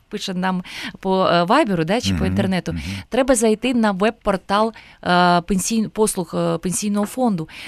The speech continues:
Speaker 1: зареєструватися, взяти там собі, зареєструвати кабінет і отримати там все, що є в пенсійного фонду по цій людині, повну інформацію. І навіть зробити, там є онлайн-чат, і запитати всі ці запитання. Тому я прошу людей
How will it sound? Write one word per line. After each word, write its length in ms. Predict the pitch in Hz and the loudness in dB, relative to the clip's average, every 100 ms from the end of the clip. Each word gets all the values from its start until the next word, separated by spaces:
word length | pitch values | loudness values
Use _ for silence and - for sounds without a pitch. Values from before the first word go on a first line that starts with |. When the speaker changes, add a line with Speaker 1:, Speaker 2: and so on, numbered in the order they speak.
| - | -4
Speaker 1:
зареєструватися, 960 | 180 233 254 - 240 202 175 170 - | 2 4 2 0 0 0 -2 -4 -6
взяти 340 | 165 208 240 233 | -2 0 0 0
там 220 | 226 214 | -2 -2
собі, 340 | - 202 208 | -4 -4 -2
зареєструвати 540 | 226 277 - 311 311 277 | 0 0 0 0 0 0
кабінет 460 | 254 220 233 311 - - - | 0 2 2 0 -4 -18 -4
і 100 | 233 | 2
отримати 540 | 247 254 285 254 247 | 4 4 0 0 0
там 160 | 240 233 | 0 0
все, 460 | 220 - 302 359 415 - - | 0 0 2 2 0 -8 -10
що 260 | - - | -2 2
є 260 | 240 214 294 | 2 4 2
в 60 | 220 | 2
пенсійного 600 | 226 214 - 240 208 202 | 0 0 0 0 0 -2
фонду 440 | - 349 311 214 - - | -4 -4 -2 -4 -6 -8
по 120 | 247 | -4
цій 280 | 226 285 285 | -2 0 0
людині, 380 | 262 226 240 202 - | 0 0 0 0 -4
повну 380 | 302 339 359 330 | 2 4 4 2
інформацію. 680 | 302 269 262 240 208 180 - | -2 -2 0 2 0 -2 -6
І 80 | 220 | -2
навіть 440 | 220 294 294 - - - | 2 2 0 -4 -12 -8
зробити, 380 | 202 226 262 226 | -2 0 0 0
там 160 | 226 | 0
є 160 | 226 240 | 2 0
онлайн-чат, 680 | - 220 226 208 202 302 370 - - - | 0 2 2 2 0 -2 -2 -4 -14 -4
і 80 | |
запитати 500 | 214 233 233 269 269 | 0 0 0 -2 -2
всі 200 | 233 - | -4 -4
ці 120 | 220 220 | -6 -4
запитання. 480 | 214 220 220 196 | -4 -4 -4 -4
Тому 240 | 190 220 254 | -4 -2 0
я 80 | 254 | -2
прошу 340 | 277 269 262 | -2 -2 -2
людей 340 | 233 220 320 | -2 0 -2